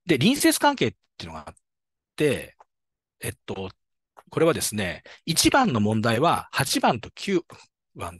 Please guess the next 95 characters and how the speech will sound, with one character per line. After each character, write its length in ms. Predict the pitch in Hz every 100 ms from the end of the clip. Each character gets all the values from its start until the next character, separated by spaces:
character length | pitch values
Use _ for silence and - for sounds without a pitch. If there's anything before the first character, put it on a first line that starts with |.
| _ -
と 200 | 165 -
十 280 | 117 139 190
二 80 | 202
番、 160 | 98 -
こ 200 | - 120
こ 140 | 131
で 60 | 120
す 100 | 87
ね。 200 | 80 -
一 220 | - -
番 200 | 208 160
の 80 | 107
問 160 | 101 104
題 140 | 107
は 80 | 123
八 220 | 113 -
番、 160 | 190 120
九 160 | - 123
番、 120 | 98
十 160 | 120
二 80 | 135
番。 120 | 104 - - -
こ 120 | -
れ 80 | 233
ら 80 | 233
の 140 | 143
問 220 | 110 120
題 240 | 131 123 123 -
と 240 | 277 - _ _
関 300 | - - 185
わ 80 | 226
っ 40 | - -
て 80 | 123
い 20 |
る 160 | 131
っ 40 | 131 -
て 80 | 80
い 40 |
う 20 |
で 60 | 69
す 120 | -
ね、 260 | 85 76 - - - - -
え 80 | -
っ 20 |
と、 160 | - 98
リ 160 | 170
ン 60 | 220
ク 360 | - 240 233
を 40 | 196
持 100 | 190
っ 20 |
て 140 | -
る 20 | -
ん 20 |
で 40 |
す 40 | 92
よ 60 |
ね。 60 | 104
こ 120 | 110
う、 20 |
問 240 | 139 190 214
題 140 | 208
を 60 | 180
点 300 | 165 170 - -
と 100 | 160
し 140 | -
て、 400 | - 208 180 - _ -
え 60 |
っ 40 | - - _ -
と、 120 | 101
関 280 | - 175 180
係 120 | 190
を 40 |
線 300 | - 127 135
と 160 | - 131
す 120 | -
る 100 | 117
と、 280 | - 185 - - -
そ 140 | -
の 40 | 110
点 260 | - 180
と 180 | 180 175
点 260 | - 165 165
と 120 | 175
の 140 | 127
間 160 | 101 92
に 80 | 92
線 260 | - 151
が 100 | 139
引 80 | -
か 120 | -
れ 80 | 78
て 100 | -
い 100 | -
て、 280 | - 165